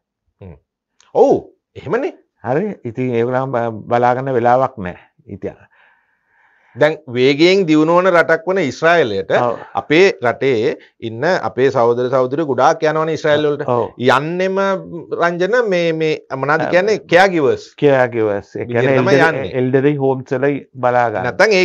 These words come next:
Speaker 1: එයාගේ
Speaker 2: ගෙදර
Speaker 1: ගෙදර,
Speaker 2: ඔව්.
Speaker 1: අ,
Speaker 2: ඔව්.
Speaker 1: පුතාලා දූලා එයාට ගෙයක් අරන් දෙනවා තාත්තට හරි අම්මට
Speaker 2: ඔව්.
Speaker 1: හරි නැත්තම් දෙන්නටම
Speaker 2: ඔව්.
Speaker 1: අරන් දීලා මෙහෙම එක්කෙනෙක් ගෙන්නව ගන්නවා, එක්කෙනෙක් හරි දෙන්නෙක් හරි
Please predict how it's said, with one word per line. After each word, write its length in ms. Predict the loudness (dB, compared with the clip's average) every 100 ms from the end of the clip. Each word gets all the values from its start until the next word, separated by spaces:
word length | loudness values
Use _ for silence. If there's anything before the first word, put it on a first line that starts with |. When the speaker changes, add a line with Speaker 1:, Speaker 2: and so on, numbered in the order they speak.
| 0
Speaker 1:
එයාගේ 380 | 0 2 4 4
Speaker 2:
ගෙදර 140 | 6 6
Speaker 1:
ගෙදර, 340 | 8 6 2 0
Speaker 2:
ඔව්. 160 | 0 -4 -14 -6
Speaker 1:
අ, 160 | -2 0 0 -2 -8 _ -4
Speaker 2:
ඔව්. 160 | -2 -2 -8 _
Speaker 1:
පුතාලා 480 | -4 2 2 2
දූලා 340 | 0 0 4 4 4
එයාට 500 | 0 2 4 2 -2 0
ගෙයක් 320 | 2 0 2
අරන් 240 | 0 0 -2
දෙනවා 240 | -2 0
තාත්තට 400 | 0 0 0 0
හරි 160 | 0 -2
අම්මට 160 | -2
Speaker 2:
ඔව්. 80 | -2
Speaker 1:
හරි 140 | 0 0
නැත්තම් 180 | -2
දෙන්නටම 480 | 0 -2 -2 -4 -2
Speaker 2:
ඔව්. 80 | 0
Speaker 1:
අරන් 240 | 0 -2
දීලා 220 | -2 -2 -2
මෙහෙම 200 | -2 -2 -6 -8 -20 _ -20 -14
එක්කෙනෙක් 380 | -12 -4 -2 -2 -2
ගෙන්නව 280 | 0 2 2
ගන්නවා, 280 | 2 -2 -4
එක්කෙනෙක් 260 | -4 -4
හරි 160 | -4 -2
දෙන්නෙක් 320 | -4 -6 -4
හරි 220 | -2 -2